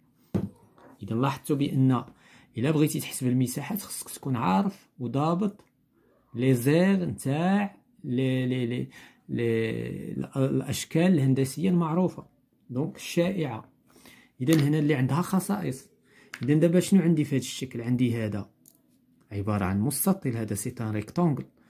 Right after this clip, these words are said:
هذا سي ان triangle، وهذا سي ان نوتر triangle. إذا شنو خصني نح-، شنو نحتاج أنا باش نحسب المساحة؟ خصني نعر-، نعرف لير نتاع المستطيل اللي هي لا longueur فوا لا لارجور،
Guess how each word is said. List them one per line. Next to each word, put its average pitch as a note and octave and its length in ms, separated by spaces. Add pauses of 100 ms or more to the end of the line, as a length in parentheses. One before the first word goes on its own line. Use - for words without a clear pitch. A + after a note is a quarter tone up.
(440)
هذا C3 340
سي - 260
ان G#2 160
triangle، C3+ 580 (120)
وهذا G3 340
سي A#3+ 280
ان A3 140
نوتر G3+ 240
triangle. A2 580 (480)
إذا A2 160
شنو D#3+ 200
خصني D3 340
نح-، - 160
شنو E3 220
نحتاج D3+ 340
أنا C#3+ 140
باش C3 220
نحسب B2+ 280
المساحة؟ A2+ 480 (440)
خصني C3 440 (180)
نعر-، C3 500
نعرف A#2+ 680 (840)
لير B2+ 560 (300)
نتاع A2+ 300
المستطيل C3+ 640
اللي A2 160
هي A2 220
لا G#2+ 120
longueur A#2+ 460
فوا G2+ 240
لا G2 100
لارجور، B2 520